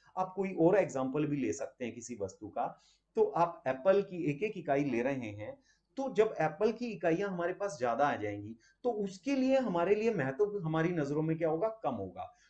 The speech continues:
तो वाई की जैसे जैसे कम होती जाएंगी उसकी उपयोगिता हमारे लिए बढ़ती जाएगी। तो एक्स की, यानी एप्पल की एक यूनिट और लेंगे तो वो हमारे पास ज्यादा होंगी, तो उनकी लिए जो हमारी यूटिलिटी है वो कम होने लग जाएगी।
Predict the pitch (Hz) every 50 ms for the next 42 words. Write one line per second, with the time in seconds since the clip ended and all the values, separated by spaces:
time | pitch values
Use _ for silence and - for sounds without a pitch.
0 | _ _ - 226 170 117 117 131 160 214 208 233 254 180 143 147 151 - 240 240
1 | - 233 220 226 233 220 - 190 185 185 180 165 175 196 156 156 151 160 170 202
2 | 214 - _ _ _ - 208 196 - - 262 285 277 269 262 262 269 262 262 262
3 | 269 254 240 220 220 220 214 220 214 214 233 214 151 139 127 127 147 147 131 110
4 | 117 107 101 95 92 92 _ - _ _ _ _ _ _ _ _ - 220 - -
5 | - 143 - - - - - 226 240 247 240 - - _ _ _ - 156 151 151
6 | 160 175 180 - 139 135 135 - 196 202 196 208 226 220 - - - 151 156 151
7 | 160 165 165 175 180 196 196 - - 151 151 175 214 240 240 185 143 127 120 123
8 | 151 - - - _ _ _ - 220 175 180 226 247 226 202 208 214 220 220 233
9 | 226 180 139 147 156 151 156 160 156 151 151 165 202 196 - 220 208 185 175 185
10 | 196 190 226 233 240 240 233 233 180 170 170 170 175 185 190 - 185 180 170 160
11 | 156 160 165 170 156 147 135 139 147 139 135 - 165 175 175 180 208 208 226 226
12 | 220 208 196 160 139 135 123 107 - - 104 98 98 95 98 113 -